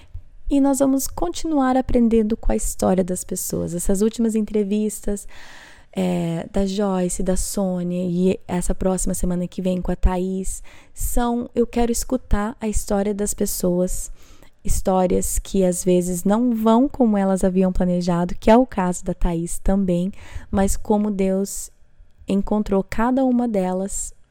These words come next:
no meio da história delas, às vezes no meio de circunstâncias inesperadas e não muito favoráveis. Então, não percam semana que vem a entrevista da Thaís e, ah,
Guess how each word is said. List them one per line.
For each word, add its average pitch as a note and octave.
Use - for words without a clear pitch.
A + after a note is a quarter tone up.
no F#3+
meio F#3
da F3
história F3
delas, E3
às E3
vezes E3+
no G3
meio E3+
de -
circunstâncias E3+
inesperadas G3+
e G3
não F#3+
muito F3+
favoráveis. E3+
Então, C4
não D4
percam E4
semana C#4+
que C#4
vem C4
a D4
entrevista B3
da A#3
Thaís A#3
e, C4
ah, G#3+